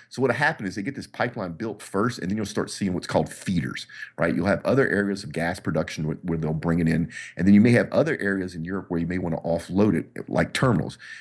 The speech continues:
And so the, the main pipeline will be built, and then you'll probably have another fifty years of feeders being built or terminals being built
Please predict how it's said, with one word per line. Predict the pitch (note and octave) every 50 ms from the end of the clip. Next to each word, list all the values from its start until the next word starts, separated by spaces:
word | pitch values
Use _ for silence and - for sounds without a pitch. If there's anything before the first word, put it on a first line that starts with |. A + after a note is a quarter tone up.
| - -
And | - G2
so | G2 - A#2 G2 F#2
the, | - - G2 F#2
the | - E2 F2+
main | F2 F2 G#2 B2+ D#3+ E3+
pipeline | D#3+ - C3+ C3 B2+ C3 A#2+ A2+
will | G#2 G2
be | F#2+ E2+
built, | D#2+ D#2+ G#2 G#2+ G2 G2 -
and | - E2+
then | F2+ G2
you'll | G#2+ G#2
probably | - - G#2+ G2+
have | G2 D#2
another | D#2+ D#2+ F#2 G#2 G#2 E2+
fifty | - - - - A#2 B2 - - -
years | A2+ G2+ G2+ G2+ G2+ G2 F#2+ G2 -
of | - - -
feeders | - - - - - C3 C3 A2+ F2+ E2 E2 D#2+ D#2+ -
being | - D2+ F2+ F2 F#2 E2 D#2
built | D2+ F#2+ F#2+ F#2 F2+ -
or | - D#2
terminals | D#2+ - - A2+ A#2+ A#2 G2 D#2+
being | E2 E2+ E2 D2+
built | D#2 E2 C#2+